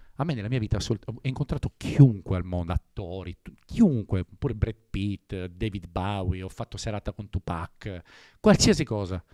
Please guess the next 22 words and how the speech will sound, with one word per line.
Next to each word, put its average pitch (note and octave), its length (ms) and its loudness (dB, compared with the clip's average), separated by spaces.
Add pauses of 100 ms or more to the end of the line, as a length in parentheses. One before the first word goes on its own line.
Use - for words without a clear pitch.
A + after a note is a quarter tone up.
(280)
Io G3+ 100 -4
ho D#3 40 2
visto D3+ 180 -6
due C#3 140 -12
uomini F#2 420 -14
che - 120 -12
mi F#2 140 -10
hanno F2 360 -12 (260)
mandato F#2+ 420 -6
delle E2+ 200 -6
emozioni. D#2+ 600 -6 (400)
Prima F#3 180 2
è - 20 2
stato E2+ 160 -6
Silvio F#2 240 -8
Berlusconi, F#2 460 -10
la G2 80 -6
prima E2+ 160 -12
volta D#2+ 180 -10
che E2+ 60 -12
l'ho E2 80 -10
visto, F2 420 -12